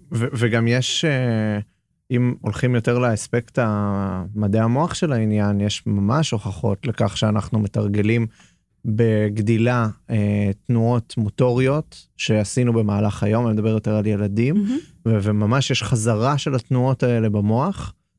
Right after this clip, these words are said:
Speaker 1: אה, וככה הקשרים בין הסינפסות שאחראים על התנועות האלה מתחזקות.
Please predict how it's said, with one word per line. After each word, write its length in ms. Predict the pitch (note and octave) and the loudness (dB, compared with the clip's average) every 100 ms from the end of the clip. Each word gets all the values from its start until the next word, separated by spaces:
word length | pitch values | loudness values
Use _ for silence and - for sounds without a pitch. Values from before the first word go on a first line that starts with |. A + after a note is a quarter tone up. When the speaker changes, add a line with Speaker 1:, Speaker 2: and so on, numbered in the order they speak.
| - | -4
Speaker 1:
אה, 80 | A#2 G#2 | 0 0
וככה 800 | G#2 C3 C3 - C#3+ B2 A2+ | 0 0 0 0 2 2 0
הקשרים 500 | G#2+ - - A2+ C3+ | 0 -2 -2 0 2
בין 140 | B2 A#2+ | 2 0
הסינפסות 640 | A2 B2 A#2+ A#2 - A#2 | 0 0 0 -2 -2 -4
שאחראים 500 | - G#2 A#2+ C#3+ G#3+ | -2 -2 0 0 2
על 120 | F3+ C#3 | 2 0
התנועות 760 | B2+ A#2+ A#2 - A#2 A2+ A2 | 0 0 -2 0 2 2 0
האלה 460 | A2+ A2+ A2 A2 G#2+ | 0 2 0 0 -2
מתחזקות. 680 | G#2+ - - - B2+ - | -4 -6 -6 -2 -2 -2